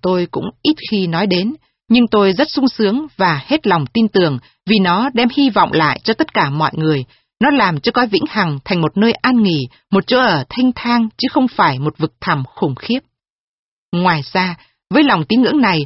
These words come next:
tôi còn có thể phân biệt rất rõ tội nhân với tội lỗi hắn gây nên. Tôi có thể thực lòng tha thứ cho kẻ phạm tội mà vẫn căm ghét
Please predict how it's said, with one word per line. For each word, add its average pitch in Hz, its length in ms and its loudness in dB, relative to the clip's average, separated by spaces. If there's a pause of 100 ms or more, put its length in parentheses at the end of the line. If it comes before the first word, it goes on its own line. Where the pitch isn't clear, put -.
(300)
tôi 302 160 4
còn 175 220 2
có 262 160 0
thể 196 120 0
phân 262 240 2
biệt 180 120 4 (120)
rất 311 120 0 (100)
rõ 175 260 0 (120)
tội 196 180 2
nhân 208 280 2
với 214 100 -2
tội - 240 0
lỗi 156 360 -2 (140)
hắn 185 300 -4
gây 202 140 2
nên. 180 240 -2 (760)
Tôi 196 240 4
có 254 120 -2
thể 180 200 -2
thực - 240 -4
lòng 180 220 2
tha 240 180 0
thứ 240 140 0
cho - 160 -2
kẻ 170 160 0
phạm - 320 -2
tội 165 200 2 (180)
mà 180 120 0 (100)
vẫn 170 180 -2 (120)
căm 226 120 0 (120)
ghét 294 180 0